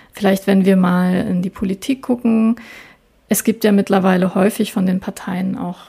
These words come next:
die Wahlprogramme in leichter Sprache. Das ist jetzt halt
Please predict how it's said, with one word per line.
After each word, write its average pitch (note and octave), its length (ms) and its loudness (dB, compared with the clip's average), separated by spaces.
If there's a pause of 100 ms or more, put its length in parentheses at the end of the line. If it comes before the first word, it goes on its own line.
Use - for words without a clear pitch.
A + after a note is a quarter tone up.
(260)
die F#3 220 -6
Wahlprogramme F3+ 560 -4
in F3 120 -4
leichter F#3+ 380 -2
Sprache. A#3 600 -2
Das G3 160 0
ist G3 120 -6
jetzt - 460 -4
halt - 300 -4